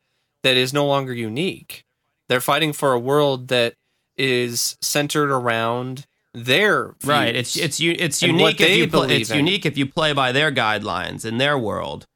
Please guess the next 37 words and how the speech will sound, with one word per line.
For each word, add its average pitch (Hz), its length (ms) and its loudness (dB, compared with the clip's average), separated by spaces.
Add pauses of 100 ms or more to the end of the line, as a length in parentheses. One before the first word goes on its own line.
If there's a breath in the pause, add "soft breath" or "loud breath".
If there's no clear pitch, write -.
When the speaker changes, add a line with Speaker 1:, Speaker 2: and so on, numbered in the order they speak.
(200)
Speaker 2:
by 117 120 0
how 120 180 -2
they 131 220 0
want 110 360 0 (440)
things 120 160 0
Speaker 1:
And 147 60 2
Speaker 2:
to 165 80 2
Speaker 1:
that's 185 160 0
Speaker 2:
be. 190 40 -2
Speaker 1:
not 185 180 0
true 175 200 0
uniqueness. 147 840 -2
In 139 100 -2
order 170 220 2
to 160 120 2
have 143 440 -2
a 135 120 0
true 151 340 -2
unique 135 500 -4
world 131 560 0
and 120 320 -4
everything 135 420 -2
in 190 140 2
it, 120 240 0 (320)
you 131 80 -8
have 151 260 -2
to 156 160 0
embrace 131 460 0
these 117 240 -6
different 113 360 -4
opinions, 104 600 -8
these 113 180 -8
different 123 480 -6 (260)
senses 120 380 -4
of 110 140 -2
humor, 107 500 -6
these 110 380 -10